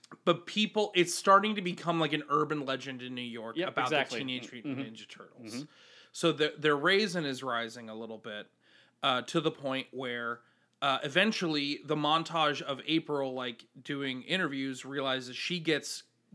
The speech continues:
Speaker 1: catches wind of what's going on with, uh, with the mutagen in this company, um, eventually finds her way into interviewing, like, the C E O of,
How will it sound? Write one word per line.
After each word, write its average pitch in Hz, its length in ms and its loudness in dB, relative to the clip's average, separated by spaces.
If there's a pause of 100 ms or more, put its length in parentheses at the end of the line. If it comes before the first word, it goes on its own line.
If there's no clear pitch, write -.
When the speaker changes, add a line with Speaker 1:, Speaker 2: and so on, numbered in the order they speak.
(160)
Speaker 1:
catches 143 400 -6
wind 139 180 -4
of 120 120 -8
what's 131 160 -10
going 127 340 -8
on 139 300 -4
with, 123 340 -8 (140)
uh, 113 320 -6 (580)
with 131 220 -6
the 123 80 -10
mutagen 151 560 2
in 123 80 -10
this 120 180 -12
company, 127 580 -2 (480)
um, 123 420 0 (220)
eventually 147 840 0
finds 143 380 -2
her 151 120 -2
way 127 340 -2
into 127 240 -10
interviewing, 127 680 -6
like, 113 260 -8
the 143 120 -10
C 135 380 -8
E 123 240 -10
O 120 280 -8
of, 110 80 -12